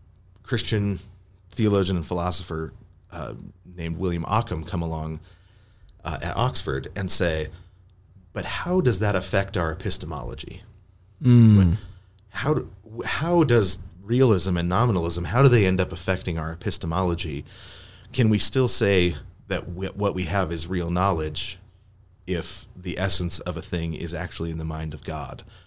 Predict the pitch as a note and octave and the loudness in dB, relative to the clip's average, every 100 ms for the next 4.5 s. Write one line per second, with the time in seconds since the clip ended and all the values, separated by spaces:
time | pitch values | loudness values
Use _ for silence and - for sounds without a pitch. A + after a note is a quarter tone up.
0 | - _ G#2 F#2+ E2+ F2+ E2+ G2 F#2 F2 | -20 _ -2 0 0 -2 -2 -2 0 0
1 | E2+ E2 F#2 F#2+ E2 F#2 F#2+ E2+ F2 E2 | -2 -2 0 0 -2 -2 -2 0 -2 -4
2 | D#2+ D#2 D#2 E2+ F2 F2 G2 G2 - - | -4 -6 -4 -2 0 -2 -2 -6 -8 -20
3 | - - - F2 E2+ A#2+ A#2+ A2+ G#2 F#2+ | -20 -20 -14 -10 -4 0 4 4 2 0
4 | F#2 F2+ G#2+ D#3+ C3 | 0 2 2 2 0